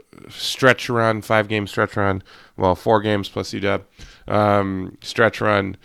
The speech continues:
uh, t-, a lot more enjoyable. Um, and, uh, yeah, I'm feeling, I don't know, I'm feeling a little bit better about bowl eligibility, but it's, now it's just like,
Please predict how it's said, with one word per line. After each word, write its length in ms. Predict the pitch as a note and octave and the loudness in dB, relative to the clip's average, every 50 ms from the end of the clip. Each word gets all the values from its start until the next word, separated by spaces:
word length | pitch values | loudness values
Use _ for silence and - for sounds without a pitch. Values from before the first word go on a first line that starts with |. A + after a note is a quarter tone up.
| - - - - _ - - | -20 -20 -20 -20 _ -8 0
uh, 580 | - F#2+ F#2 F#2 F#2 F#2 F2+ F2+ F2+ F#2 F#2 F2+ - - _ - - | 2 4 6 6 6 6 6 6 4 4 2 0 -2 -6 _ -16 -14
t-, 140 | - - - - - G#1+ A#1 A#1 - | -14 -14 -14 -14 -16 -16 -14 -6 0
a 80 | G#2 G2+ | 2 6
lot 240 | G#2 G#2 G#2 G2+ G2+ | 8 8 8 6 6
more 160 | G#2 G2+ G2 | 4 4 4
enjoyable. 720 | F#2+ F2+ F#2+ F#2+ F#2+ F#2 F#2 F2 F2+ F#2 F2+ F2 F2+ - _ _ - | 2 0 0 2 2 2 2 2 2 2 2 0 -2 -4 _ _ -8
Um, 520 | - F#2+ F#2 F#2 F#2 F#2 F2+ F2+ F2+ F2+ - _ _ _ _ _ _ - | -2 0 0 2 2 0 -2 -4 -8 -12 -14 _ _ _ _ _ _ -8
and, 300 | G2+ F#2 F2+ F2 F2 F2 | -6 -6 -4 -4 -4 -2
uh, 260 | F#2 F2+ F2 F2 F2+ G2 | -2 0 0 2 4 6
yeah, 160 | A#2+ C#3 B2+ | 8 8 8
I'm 100 | A2+ A#2 | 8 6
feeling, 400 | - - C3 A2 G#2+ G2+ G2 F#2+ - | 4 2 4 4 4 4 2 0 2
I 80 | - D3 | 4 6
don't 100 | D#3+ C#3+ | 6 8
know, 100 | B2 A2+ | 6 6
I'm 80 | A2+ | 4
feeling 240 | - D3+ C#3 B2+ G#2+ | 4 2 4 4 4
a 100 | G#2 G2+ | 4 4
little 180 | A2 C3 C#3 C3 | 4 6 6 6
bit 160 | B2+ B2 - | 4 2 4
better 400 | B2 A#2 A2+ A2+ A2 A2 G#2 - - - - - - - - _ - | 4 6 6 6 6 4 2 0 -8 -20 -20 -20 -20 -20 -14 _ -2
about 260 | G#2+ A2 A2 G#2 G2+ | 4 6 8 8 8
bowl 200 | G#2+ G#2 G#2 G#2 | 6 6 6 6
eligibility, 640 | G#2 G2 G2+ G#2 F#2+ G#2 G2+ G2+ G2+ G2 G2 G2 G2 | 4 4 2 0 2 4 4 4 4 4 4 4 4
but 200 | F2+ - G2 G2 | 2 2 2 2
it's, 240 | - - G2 - - | 4 2 0 0 2
now 220 | A#2 A2 G#2+ G#2+ | 4 6 6 6
it's 100 | G#2 - | 4 2
just 220 | - A2 G2+ - - | 0 -4 -4 0 2
like, 340 | G#2+ F#2+ F#2 F2+ - - | 2 2 2 0 -4 -10